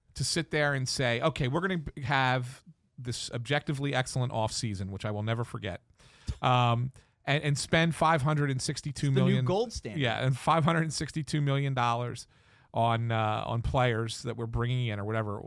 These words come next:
Speaker 1: whatever the number was. It might be off by a, a few million there. Um, uh, to then be basically in the same position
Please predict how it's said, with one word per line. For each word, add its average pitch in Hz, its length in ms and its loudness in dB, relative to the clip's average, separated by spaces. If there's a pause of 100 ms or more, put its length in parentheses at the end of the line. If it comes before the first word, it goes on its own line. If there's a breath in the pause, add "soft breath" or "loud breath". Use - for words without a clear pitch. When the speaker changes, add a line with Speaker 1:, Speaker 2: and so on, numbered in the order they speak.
Speaker 1:
whatever 107 240 -4
the 98 60 -6
number 95 180 -8
was. 101 140 -10
It 117 40 -6
might 104 140 -4
be 104 80 -12
off 98 200 -6
by 95 140 -6
a, 92 80 -10 (340)
a - 60 -14
few - 260 -8
million 92 340 -4
there. 90 180 -8 (400 loud breath)
Um, 123 580 2 (600 soft breath)
uh, 131 120 -2 (420)
to 160 160 4
then 170 260 4
be 170 320 0
basically 170 560 0
in 156 80 2
the 143 80 2
same 160 260 0
position 131 640 0